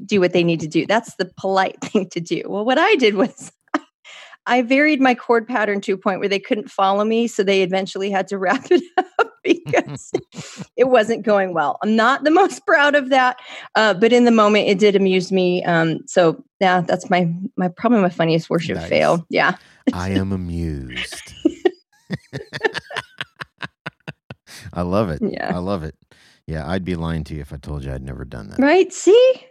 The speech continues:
Speaker 1: Ugh.
Speaker 2: Sometimes it's, you feel so powerful.
Speaker 1: I know. <laughs>
Speaker 2: <laughs>
Speaker 1: Yeah.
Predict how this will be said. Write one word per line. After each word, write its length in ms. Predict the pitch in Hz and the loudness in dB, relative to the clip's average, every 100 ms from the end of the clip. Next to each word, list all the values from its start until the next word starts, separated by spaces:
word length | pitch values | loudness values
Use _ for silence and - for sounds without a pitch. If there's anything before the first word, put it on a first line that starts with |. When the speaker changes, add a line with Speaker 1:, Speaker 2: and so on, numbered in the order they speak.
| _ - | _ -18
Speaker 1:
Ugh. 160 | 180 165 - | -14 -14 -16
Speaker 2:
Sometimes 440 | - 95 82 78 - | -16 -12 -10 -10 -10
it's, 160 | - | -14
you 100 | 92 | -14
feel 160 | 87 - | -10 -8
so 160 | - 90 | -6 -8
powerful. 500 | - - 101 - - | -10 -10 -10 -12 -2
Speaker 1:
I 60 | 285 | 0
know. 540 | 277 - 277 - 311 - - | 0 -2 -4 2 0 2 -2
<laughs> 60 | |
Speaker 2:
<laughs> 0 | - - - - - - - - | -2 -6 -14 -14 -14 -12 -14 -10
Speaker 1:
Yeah. 280 | 190 - - | -6 -2 -2